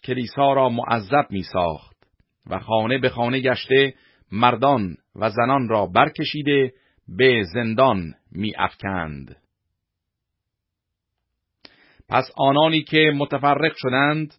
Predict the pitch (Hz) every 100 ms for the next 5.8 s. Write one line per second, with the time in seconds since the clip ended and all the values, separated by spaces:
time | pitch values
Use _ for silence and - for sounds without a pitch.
0 | _ _ _ - 95 107 160 135 151 151
1 | 143 131 139 170 147 - 120 131 131 117
2 | - 104 120 - 123 147 151 139 101 117
3 | - 131 147 - 110 98 95 92 87 78
4 | - _ _ _ _ _ _ _ 107 120
5 | 131 127 - 117 117 147 165 -